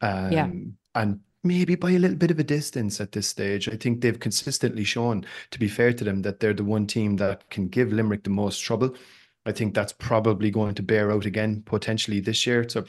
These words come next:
Speaker 1: early days, I know, but he's got a lot of depth. I mean,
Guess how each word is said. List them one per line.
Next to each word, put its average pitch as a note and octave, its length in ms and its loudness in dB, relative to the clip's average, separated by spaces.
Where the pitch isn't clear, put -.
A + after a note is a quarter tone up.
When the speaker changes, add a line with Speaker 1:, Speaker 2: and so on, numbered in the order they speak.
Speaker 1:
early B2 240 4
days, G2+ 340 0
I F#2 140 -6
know, G#2 280 -2
but G#2+ 280 -4
he's - 180 -10
got E3 160 -6
a D#3 40 -2
lot D#3+ 140 -6
of C3+ 80 -4
depth. D3+ 380 -4
I - 40 -4
mean, C3 280 2